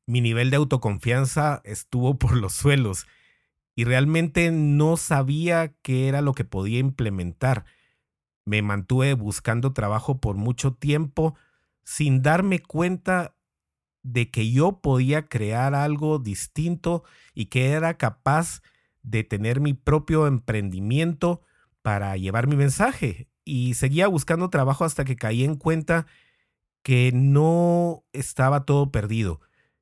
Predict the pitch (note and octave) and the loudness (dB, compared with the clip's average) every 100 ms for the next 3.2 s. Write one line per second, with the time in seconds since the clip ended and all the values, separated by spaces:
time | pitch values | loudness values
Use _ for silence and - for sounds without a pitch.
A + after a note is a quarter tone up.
0 | - A2 G#2+ C3 C3+ D3 - A2 - - | -6 -2 0 0 0 -2 -2 -4 -2 -2
1 | B2+ C#3+ D3 D3 - - - _ _ _ | 0 0 0 -2 -4 -8 -10 _ _ _
2 | _ _ - A2+ G2+ F#2 E3 F3+ E3 D3+ | _ _ -6 -4 -4 -4 -2 2 2 2
3 | C#3 | -2